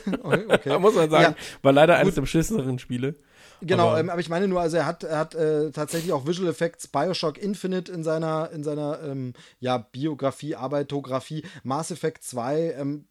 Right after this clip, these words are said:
Speaker 1: keine Ahnung, wie groß da seine Rolle war, aber er kommt jedenfalls aus dem Videospielsektor und, äh, hatte jetzt als davor gemacht und deshalb ist tatsächlich auch dieses, äh, wieder lustig, dass wir sagen, ja, der Film würde doch auf Netflix reichen. Er hat eine, äh,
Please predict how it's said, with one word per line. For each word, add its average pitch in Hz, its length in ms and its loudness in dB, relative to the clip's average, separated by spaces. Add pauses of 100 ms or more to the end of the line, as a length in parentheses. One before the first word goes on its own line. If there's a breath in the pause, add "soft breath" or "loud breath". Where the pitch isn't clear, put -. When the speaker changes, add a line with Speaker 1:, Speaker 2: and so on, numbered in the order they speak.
(120)
Speaker 1:
keine 135 240 -6
Ahnung, 156 180 -2
wie 143 80 -4
groß 135 240 -2
da 165 120 0
seine 143 180 0
Rolle 147 260 0
war, 147 180 2
aber 156 140 -2
er 151 80 -2
kommt 190 240 -6
jedenfalls 165 420 -4 (220 loud breath)
aus 151 220 -6
dem 143 160 -4
Videospielsektor 190 1200 -4
und, 147 260 -8
äh, 139 180 -4
hatte 170 260 -8
jetzt 151 280 -4
als - 320 -10 (180)
davor 151 320 0
gemacht 202 200 -4
und 135 120 -4
deshalb 135 260 -2 (480 loud breath)
ist 175 240 -10
tatsächlich 147 380 -2
auch 131 100 -6
dieses, 135 400 -4
äh, 151 160 -6
wieder 131 160 -4
lustig, 139 320 -4
dass 135 160 -8
wir 135 120 -4
sagen, 127 240 -2
ja, 123 60 -2
der 120 100 0
Film 143 340 -4
würde 139 260 -4
doch 123 140 -4
auf 120 80 -8
Netflix 135 480 -6
reichen. 156 420 -6 (260 loud breath)
Er 139 140 -4
hat 165 220 -6
eine, 165 580 2
äh, 147 140 -4